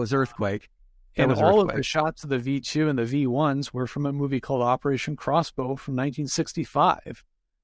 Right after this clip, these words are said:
Speaker 1: Yeah.
Speaker 2: I think that had George
Speaker 1: Yeah.
Speaker 2: Peppard in it, too. <laughs>
Speaker 1: So,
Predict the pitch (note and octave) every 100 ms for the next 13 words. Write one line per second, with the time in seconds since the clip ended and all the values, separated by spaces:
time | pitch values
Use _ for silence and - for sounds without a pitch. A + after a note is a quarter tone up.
0 | - C3 D3 F3+ D#3 - C3+ D3+ E3 C3
1 | A2+ - - A3 E3+ G#2+ G#2+ - G#3 F#3
2 | G#2+ - _ _ _ _ - - - _
3 | _ _ _ - C#3 B2 A#2 A2+